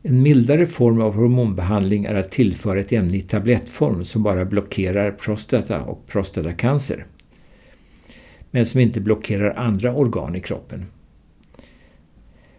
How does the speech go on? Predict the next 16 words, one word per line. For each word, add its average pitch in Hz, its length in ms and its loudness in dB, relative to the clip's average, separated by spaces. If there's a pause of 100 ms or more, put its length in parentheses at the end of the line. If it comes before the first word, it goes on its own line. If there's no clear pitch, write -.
(420)
För - 140 0
att 120 80 0
få 131 120 0
en 135 120 0
kraftigare 165 520 2
hormoneffekt 131 840 2
krävs 120 300 2
dock 104 220 -4
behandling 101 500 2
med 104 100 2
kirurgisk 101 640 0
eller 104 120 2
medicinsk 101 480 0
kastrering 117 680 2
med 113 100 2
injektioner 143 800 4